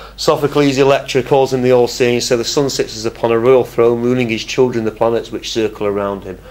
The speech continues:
That's sun worship. It's sun worship, it's Babylonian sun, fire, Lucifer worship, the light bearer, the light bringer. Yeah, it's all connected. You see how, <laughs> I don't know what that, what it is it's supposed to be holding. I, I just looked at it, I saw it, and, and I immediately saw all the symbolism in it.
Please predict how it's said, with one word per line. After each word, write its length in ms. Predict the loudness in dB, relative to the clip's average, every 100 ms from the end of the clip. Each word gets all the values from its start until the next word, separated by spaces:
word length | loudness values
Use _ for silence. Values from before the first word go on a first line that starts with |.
| -20 -14 -8
That's 160 | -6
sun 220 | -2 -2 0
worship. 420 | -4 -4 -8 -10 -20 -20 -20 -20 -20 -14
It's 160 | -12
sun 320 | -4 0 0 2
worship, 380 | 0 0 -6
it's 140 | -10 -4
Babylonian 680 | -2 0 -2 -4 -4 -8 -10
sun, 400 | -8 -6 -6 -6
fire, 460 | 0 2 2 2
Lucifer 640 | 0 -2 -2 -4 -6 -4 -2
worship, 480 | 0 -2 -4 -6 -4
the 80 |
light 320 | -2 0 0 0
bearer, 280 | 0 0
the 80 | 0
light 260 | -2 -4 -4
bringer. 280 | -10 -14 -18 -20 -20 -20 -8 -2
Yeah, 220 | -2 -2 -10
it's 180 | -4 2
all 180 | 4 4
connected. 500 | 0 -2 -2 -8 -18 -18 -18 -20 -20 -20 -20 -18 -12
You 60 | -10
see 260 | 0 2 2
how, 460 | 4 4 2 -2 -14 -20 -20 -20 -20 -20 -20 -20 -20 -20 -20 -18 -8
<laughs> 20 |
I 580 | -6 -6 -12 -10 -2 2
don't 180 | 4 4
know 80 | 4
what 120 | 4
that, 140 | 2
what 180 | 2 0
it 60 | 0
is 240 | -2 -4
it's 120 | -4
supposed 420 | -6 2 2 2 -2
to 80 |
be 80 | -4
holding. 400 | 0 0 0 -2
I, 200 | -2 -2
I 40 | -2
just 180 | -2
looked 280 | 0 0 0
at 80 | 0
it, 40 |
I 80 | 0
saw 380 | 0 2 4 4
it, 100 | 4
and, 140 | 0
and 180 | 0 2
I 100 | 2
immediately 460 | 2 2 -2 -4 -6
saw 240 | 2 4
all 140 | 4 2
the 100 | -2
symbolism 460 | -4 -2 -2 -4
in 80 | -10
it. 100 | -12